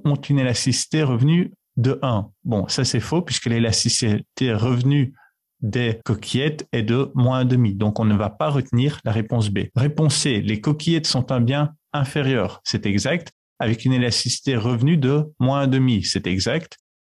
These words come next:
Et le saumon fumé est un bien normal, on est d'accord, avec une élasticité revenu est égale à un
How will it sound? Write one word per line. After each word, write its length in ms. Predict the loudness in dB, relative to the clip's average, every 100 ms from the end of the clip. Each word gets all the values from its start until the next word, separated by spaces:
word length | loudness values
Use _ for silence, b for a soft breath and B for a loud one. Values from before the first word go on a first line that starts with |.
| -2
Et 40 |
le 100 | 0
saumon 360 | 2 2 2 2
fumé 500 | 0 2 2 2 0
est 160 | -2 -2
un 80 | -2
bien 180 | 0 0
normal, 560 | 2 2 0 0 -2 -6 -4
on 140 | 0
est 60 | 0
d'accord, 540 | -2 -2 -2 -2 -4 -4
avec 280 | -2 0 0
une 80 |
élasticité 640 | 0 0 0 -2 -2 -2 0
revenu 520 | 2 2 2 2 2 -2
est 240 | -6 -8 -8
égale 300 | -4 -2 -2
à 160 | -2 -2
un 220 | 0 0